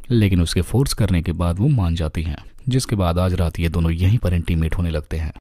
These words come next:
अब कुछ देर बाद वहां पर हेलेन नाम की नौकरानी आती है, तभी रोचर उसे पकड़ लेता है और यहाँ पर उसके साथ भी इंटीमेट हो जाता है। अब अगले दिन हम देखते हैं कि रोचर अपनी हवस मिटाने के लिए अस्तबल में जाता है, जहाँ पर रोचर एलिसा को सेड्यूस करने लगता है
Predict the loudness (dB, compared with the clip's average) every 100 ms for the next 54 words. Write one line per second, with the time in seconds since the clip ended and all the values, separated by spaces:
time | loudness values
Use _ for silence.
0 | _ _ -8 -4 2 4 4 4 2 2
1 | 0 0 0 0 2 2 0 0 0 0
2 | 0 0 -2 -2 -2 -4 -8 -8 -12 -10
3 | 0 4 6 6 4 0 0 -2 -2 -4
4 | -2 -2 -2 -4 -6 -10 -12 0 2 4
5 | 4 4 2 -2 -2 -4 -4 -4 -2 0
6 | 2 2 0 -2 -4 -6 -6 -10 -14 -10
7 | 0 4 6 6 6 4 4 2 2 2
8 | 4 2 0 0 -2 0 0 0 0 -2
9 | 0 0 0 0 -2 -2 -2 -2 -2 -2
10 | -2 -4 -4 -6 -8 -6 0 4 4 4
11 | 2 2 0 0 0 0 0 -2 0 0
12 | 0 0 0 0 0 -2 -6 -8